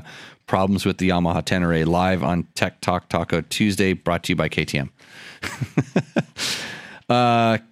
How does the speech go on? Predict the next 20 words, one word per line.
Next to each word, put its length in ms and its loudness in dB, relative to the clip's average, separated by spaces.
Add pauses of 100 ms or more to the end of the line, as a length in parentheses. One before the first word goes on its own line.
(140)
Chemo 320 2
John, 440 2 (640)
uh, 800 2 (400)
he 160 2
just 240 0
threw 120 2
this 180 2
up 160 2
right 180 2
before 320 0
we 120 2
got 420 0
on 340 0
to 320 0
the, 340 2
uh, 280 2 (1600)
got 380 2
on 480 2
to 280 2
the 560 0